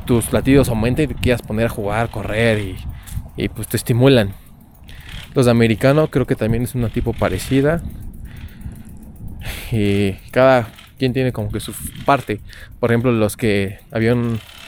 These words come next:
creo que en la prepa, un grupo de que le gustaba el anime y eran mucho música como de coreanitos o así como de bailongo,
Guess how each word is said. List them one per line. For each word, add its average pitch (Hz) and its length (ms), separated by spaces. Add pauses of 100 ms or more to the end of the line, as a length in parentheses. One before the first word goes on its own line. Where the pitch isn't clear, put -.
creo 123 180
que 101 80
en 95 140
la 92 240 (480)
prepa, 110 500
un 131 100
grupo 117 340
de 92 360
que 113 80
le 104 60
gustaba 107 400
el 113 60
anime 147 420 (440)
y 127 80
eran 123 120
mucho 131 220
música 131 340
como 101 240
de 107 100
coreanitos 113 1200 (680)
o 110 100
así 110 160
como 120 220
de 101 220
bailongo, 113 920